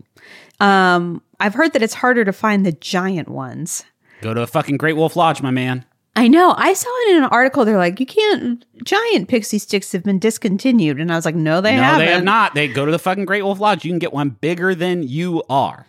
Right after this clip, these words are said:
Speaker 1: It's like <laughs> a little, like, paper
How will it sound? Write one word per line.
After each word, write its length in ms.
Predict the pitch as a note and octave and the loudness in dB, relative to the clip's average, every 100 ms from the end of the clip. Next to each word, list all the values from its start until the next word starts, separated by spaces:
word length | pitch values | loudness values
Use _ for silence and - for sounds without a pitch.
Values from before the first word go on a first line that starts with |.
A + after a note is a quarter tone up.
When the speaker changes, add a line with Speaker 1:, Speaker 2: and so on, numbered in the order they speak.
| - | -2
Speaker 1:
It's 200 | A#3 - | -2 2
like 420 | C4 C#4+ B3 - _ | 2 0 -4 -16 _
<laughs> 60 | |
a 80 | A#3 | 0
little, 460 | A3+ A#3 C#4 C#4+ C#4 | 4 4 4 4 4
like, 280 | A#3+ A3 - | 2 -2 -10
paper 880 | - G3+ G3+ - G3 F#3+ F#3+ F#3 | -4 -2 -2 0 2 4 4 2